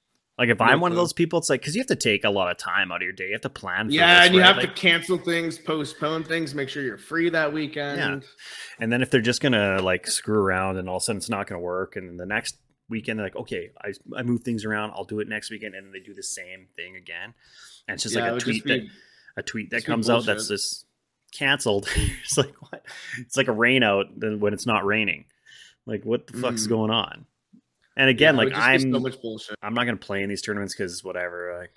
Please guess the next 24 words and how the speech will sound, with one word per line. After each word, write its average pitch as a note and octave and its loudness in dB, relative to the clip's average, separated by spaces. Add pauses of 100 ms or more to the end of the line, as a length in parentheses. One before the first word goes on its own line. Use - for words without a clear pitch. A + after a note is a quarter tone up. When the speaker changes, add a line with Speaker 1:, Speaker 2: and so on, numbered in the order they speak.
(1160)
Speaker 2:
Yeah, A#3+ 12
I F#3 10
like B3 8
to E3 2
watch B2 -2
them, F3 0
though. D3+ 2
Speaker 1:
Yeah, A#2+ 2 (240)
exactly. B3+ 2
You D#3 8
Speaker 2:
I - 10
like G#3+ 12
Speaker 1:
wanna B3+ 6
Speaker 2:
to G3+ 2
Speaker 1:
see, E3 4
Speaker 2:
watch E3+ 2
them. - -12 (340)
Speaker 1:
everybody A#3 0
wants D#3 0
to A#2+ -4
see B2 0
the G2+ 2
top G#2 2
players. G2 2